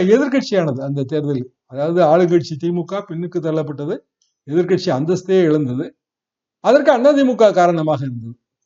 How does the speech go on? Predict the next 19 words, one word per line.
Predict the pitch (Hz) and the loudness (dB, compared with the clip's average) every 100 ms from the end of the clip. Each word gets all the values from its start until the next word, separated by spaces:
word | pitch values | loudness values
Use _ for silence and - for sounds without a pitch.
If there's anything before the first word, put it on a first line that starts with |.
| _ _ | _ _
ஆக | 190 202 180 | -2 2 4
இரண்டு | 170 226 | 4 2
கட்சிகளுக்கும் | 254 254 262 254 247 262 | 2 2 2 0 0 2
ஒரு | 220 214 | 4 6
வகையில் | 208 220 226 | 6 6 6
அது | 202 185 175 175 _ _ _ - | 6 6 4 2 _ _ _ -2
ஒரு | 170 | 0
வின் | 165 226 | 2 2
வின் | 233 226 | 2 0
சிட்யுவேஷன் | 208 190 165 180 160 156 131 | 0 -4 2 2 2 -2 -4
தான். | 135 - _ _ _ _ _ _ _ - | -4 -4 _ _ _ _ _ _ _ -2
ஆனாலும் | 254 285 285 | 4 4 4
கூட | 320 311 | 4 6
இரண்டு | 254 277 277 | 6 6 2
தலைவர்களும் | 262 240 262 262 262 262 185 220 180 - - _ _ _ _ - | 4 6 6 6 4 6 4 0 -4 -10 -16 _ _ _ _ -10
ஒன்றாக | 214 233 262 233 233 | -4 2 2 2 0
பார்க்கவில்லை. | 233 220 254 240 175 135 | 0 -2 0 0 2 2
அரசியல் | 135 185 185 220 214 185 | 0 -2 -4 -6 -4 -4
ரீதியாக | 196 185 196 196 | -4 -2 0 2